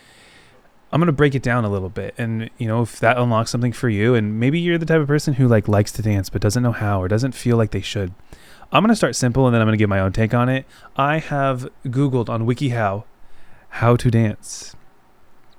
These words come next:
Look at that. I'm gonna kinda just read it after I sip my coffee. Ugh, it's so hot, but it's so delicious. Okay. How to dance.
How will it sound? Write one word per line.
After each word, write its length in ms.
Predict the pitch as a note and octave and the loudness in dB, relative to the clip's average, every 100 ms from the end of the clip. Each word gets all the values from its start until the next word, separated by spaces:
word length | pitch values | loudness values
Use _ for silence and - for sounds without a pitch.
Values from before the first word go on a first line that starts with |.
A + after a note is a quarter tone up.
| - - - - _ | -20 -20 -20 -20 _
Look 140 | A#2 G#2+ | -2 -2
at 80 | |
that. 240 | F#2+ F2+ - - - - - - - - - _ _ | -2 -4 -6 -12 -20 -20 -20 -20 -20 -20 -20 _ _
I'm 100 | C3+ | -2
gonna 140 | F3+ F#3+ | 0 0
kinda 200 | F3 C#3 | 2 0
just 200 | B2 A2+ | -2 -2
read 240 | A2 A2 | -2 0
it 200 | B2+ C3+ - - _ _ _ | 0 -2 -10 -20 _ _ _
after 200 | A2+ A2+ | -8 -6
I 40 | A2 | -6
sip 160 | A#2 | -6
my 100 | A2+ | -12
coffee. 360 | - A2 B2 B2+ - - - - - _ _ _ _ _ _ _ _ _ _ _ _ _ _ _ _ _ - - - - - | -10 -10 -8 -12 -16 -20 -20 -20 -20 _ _ _ _ _ _ _ _ _ _ _ _ _ _ _ _ _ -20 -20 -20 -20 -16
Ugh, 380 | A#2+ C3 - - | -12 -12 -12 -16
it's 120 | - | -14
so 200 | - C3 | -10 -10
hot, 320 | B2 B2+ B2+ | -8 -10 -10
but 100 | B2+ | -14
it's 140 | B2+ - | -16 -14
so 140 | C3 | -14
delicious. 540 | A#2+ B2 B2+ B2+ - - - - - - - _ _ _ - _ _ _ - - _ _ - - | -12 -14 -14 -18 -20 -20 -20 -20 -20 -20 -20 _ _ _ -20 _ _ _ -20 -20 _ _ -20 -6
Okay. 380 | A2+ A2 G2+ E2 - - - - _ _ _ _ _ _ - - - - - | -4 -2 -4 -6 -12 -20 -20 -20 _ _ _ _ _ _ -16 -16 -20 -18 -2
How 120 | F3 | 0
to 80 | C#3+ | 0
dance. 420 | A2 F#2+ - | -4 -6 -12